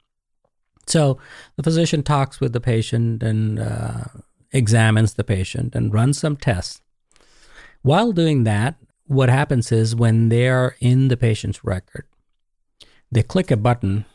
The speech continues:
that takes them to our platform, which actually pulls all the data from the electronic health record and, uh,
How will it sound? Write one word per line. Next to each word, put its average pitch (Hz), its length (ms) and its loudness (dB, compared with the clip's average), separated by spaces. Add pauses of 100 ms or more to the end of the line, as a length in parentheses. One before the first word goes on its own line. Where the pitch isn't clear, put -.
(380)
that 104 300 -6
takes - 580 -4 (100)
them 110 500 0 (800)
to 135 260 2
our 127 540 0 (260)
platform, 104 640 -6 (640)
which 120 260 -2
actually 113 440 0
pulls 117 360 0
all 104 160 -4
the 104 80 -4
data 101 320 -4
from 127 240 -2
the 127 100 0
electronic 120 440 -2
health 117 200 -4
record - 380 -10 (560)
and, 110 580 4
uh, 107 160 4